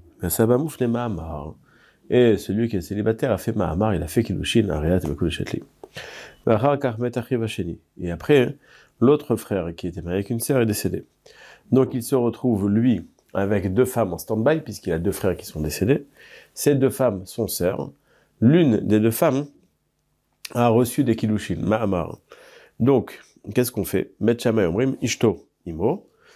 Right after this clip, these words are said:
Lui, bah, il a fait Ma'amar, donc il est marié avec la première femme qui est tombée en Hiboum. Donc lui, il est marié, il reste marié.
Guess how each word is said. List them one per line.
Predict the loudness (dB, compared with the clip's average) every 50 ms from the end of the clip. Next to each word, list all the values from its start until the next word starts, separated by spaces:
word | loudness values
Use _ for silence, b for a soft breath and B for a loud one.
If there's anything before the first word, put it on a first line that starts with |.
| b b b -4
Lui, | 2 4 6 6
bah, | 4 4 0 -4 -6 -8 -8
il | -8 -8
a | -8
fait | -6 -4 -4 -4
Ma'amar, | -4 -4 -4 -2 -2 -2 -4 -4 -8
donc | -8 -10 -10 -8 -8
il | -8
est | -6 -6
marié | -6 -6 -6 -4 -2 0 0 0 0 -2 -6
avec | -8 -6 -4 -4 -6 -4 -2
la | -2 0 0 -2 -4 -6
première | -6 -4 0 2 2 2 2
femme | 2 2 2 2 -2 -4
qui | -6 -8
est | -6
tombée | -6 -2 0 0
en | 2
Hiboum. | 2 4 4 4 4 2 0 -6 b b b b b b b b b 2
Donc | 2 2 2 4
lui, | 4 6 6
il | 6
est | 4
marié, | 2 -2 -4 -2 -2 -4 -2 -4
il | -2
reste | -2 -2 -2 -2 -6 -6
marié. | -6 -4 -2 -2 -2 -2 -4